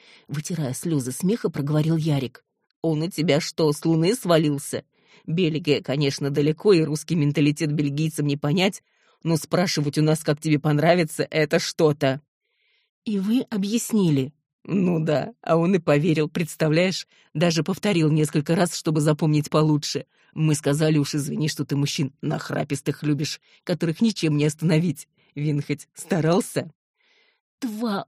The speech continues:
урода! Я вот тёте Маше расскажу, каким словам вы иностранного гостя научили. Позорите нацию!" Братья как-то стушевались.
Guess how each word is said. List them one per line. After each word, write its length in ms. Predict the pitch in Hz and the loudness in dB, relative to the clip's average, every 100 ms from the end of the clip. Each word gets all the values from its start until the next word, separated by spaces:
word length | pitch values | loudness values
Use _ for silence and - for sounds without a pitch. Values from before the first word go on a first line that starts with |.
| _ | _
урода! 720 | 269 269 254 262 175 143 127 - _ _ _ | -2 0 0 0 0 0 -4 -8 _ _ _
Я 280 | 208 190 165 | -8 -4 -2
вот 180 | 175 - | -4 -4
тёте 240 | 220 202 214 | -6 -4 -4
Маше 340 | 196 - 208 | -4 -4 -6
расскажу, 400 | 208 - 202 170 | -6 -4 -4 -4
каким 260 | 147 185 165 | -6 -4 -4
словам 380 | 196 180 156 | -2 0 0
вы 160 | 151 175 | 0 -2
иностранного 720 | 226 208 208 - 175 160 175 | -2 -2 -2 -2 -4 -4 -6
гостя 380 | 208 233 170 160 | -2 -2 0 0
научили. 520 | 165 170 - 190 127 - _ _ _ | 0 0 -2 -4 -4 -8 _ _ _
Позорите 640 | - 226 220 247 165 160 240 | -2 0 2 2 2 2 2
нацию!" 640 | 254 165 - 190 147 123 - _ _ _ _ _ - | 4 2 -2 -2 -2 -4 -14 _ _ _ _ _ -12
Братья 480 | 143 123 - - | -8 -8 -10 -12
как-то 320 | 226 156 - 175 | -10 -12 -10 -12
стушевались. 840 | - 202 - 226 156 139 131 | -10 -8 -6 -2 -2 -2 -4